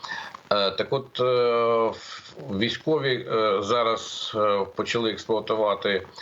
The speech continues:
Іл сімдесят шостий майже так, як його раніше експлуатували, е, комерційні структури. Ну,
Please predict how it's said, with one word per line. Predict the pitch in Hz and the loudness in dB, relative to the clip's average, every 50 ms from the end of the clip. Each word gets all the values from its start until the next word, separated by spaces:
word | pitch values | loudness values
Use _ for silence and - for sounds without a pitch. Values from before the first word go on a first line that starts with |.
| - - - | -14 -6 -4
Іл | 123 113 | -2 -2
сімдесят | 107 - 117 107 98 95 - - 113 - | -2 -2 -4 -2 -2 -2 0 0 -2 0
шостий | - - - 156 165 165 - - 123 107 101 | 0 -2 0 0 0 0 -2 -2 -4 -2 0
майже | 98 110 120 120 98 104 104 | 0 2 2 2 0 -2 -2
так, | - - 117 127 123 - | 0 0 0 0 0 0
як | 110 98 - - | -2 -2 0 -2
його | 101 92 104 107 107 104 - - - - - - - | -2 0 2 2 2 2 0 -6 -16 -18 -12 -4 0
раніше | 101 95 101 104 113 107 - 107 | 0 2 2 0 -2 -2 -2 -2
експлуатували, | 95 - - 101 101 92 - - 98 98 104 104 101 101 101 101 98 92 95 - - - - - - - - - - - | -4 -4 -2 -4 -4 -2 -2 -2 0 2 2 2 2 2 2 2 0 0 -2 -6 -14 -16 -16 -18 -20 -20 -20 -12 -4 0
е, | - 90 87 87 87 90 90 90 90 | 0 2 2 2 2 2 2 0 0
комерційні | - 110 101 98 95 - - 107 101 101 98 | -2 -2 -2 -2 -2 -2 -2 0 0 0 -2
структури. | - - 90 - - - 65 58 55 - - - - - - - - - - - - - - - - - | -2 -6 -6 -4 -4 -4 -4 -4 -6 -10 -12 -20 -20 -20 -20 -20 -20 -20 -20 -20 -20 -20 -20 -20 -8 -2
Ну, | 127 110 98 | 0 0 0